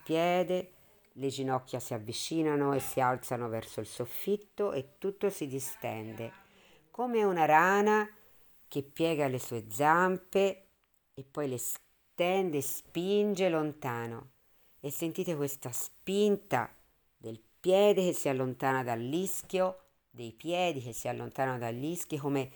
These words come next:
sale lungo il vostro corpo.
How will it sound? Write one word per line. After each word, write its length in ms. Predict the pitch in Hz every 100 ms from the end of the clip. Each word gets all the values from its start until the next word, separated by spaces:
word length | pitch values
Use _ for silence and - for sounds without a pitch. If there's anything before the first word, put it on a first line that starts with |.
| - -
sale 800 | - - 190 185 196 208 208 208
lungo 340 | 175 175 170
il 80 | 175
vostro 380 | 143 139 - 139
corpo. 720 | - 110 110 113 - 101